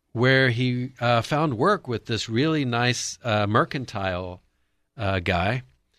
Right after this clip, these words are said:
And he learned to speak English while he worked for that guy for two years, and then that guy sent him back to the U S.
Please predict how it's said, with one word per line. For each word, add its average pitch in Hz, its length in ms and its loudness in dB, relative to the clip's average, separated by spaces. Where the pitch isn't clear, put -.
And 127 720 2
he 120 220 0
learned 143 320 2
to 147 100 -6
speak 135 320 -4
English 127 400 -2
while 110 160 0
he 113 140 0
worked 117 260 -2
for - 140 -8
that 107 240 -2
guy 110 200 -2
for 104 160 -8
two - 200 -6
years, 110 500 -4
and 104 240 -4
then 127 280 0
that 113 260 -2
guy 104 280 -2
sent 107 420 -4
him 104 280 -6
back 104 400 0
to 104 320 -2
the 92 160 -6
U 98 220 -4
S. 143 360 -2